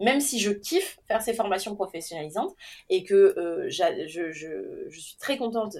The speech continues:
d'avoir les certifications que j'ai et que je vais avoir au fur et à mesure. Mais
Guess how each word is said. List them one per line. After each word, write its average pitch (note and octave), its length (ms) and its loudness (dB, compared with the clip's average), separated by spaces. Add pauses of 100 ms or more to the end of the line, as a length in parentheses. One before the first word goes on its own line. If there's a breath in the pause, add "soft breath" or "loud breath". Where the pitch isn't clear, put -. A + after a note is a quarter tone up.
d'avoir E3+ 220 0
les E3+ 60 -2
certifications E3+ 840 -10
que - 80 -16
j'ai F#3 320 -4
et - 60 -8
que D#3+ 140 -16
je D3+ 100 -12
vais D#3+ 140 -6
avoir E3 240 -4
au D#3 40 -14
fur C#3+ 140 -20
et C3+ 40 -12
à - 20 -12
mesure. C3+ 280 -8 (720 soft breath)
Mais E3+ 160 -10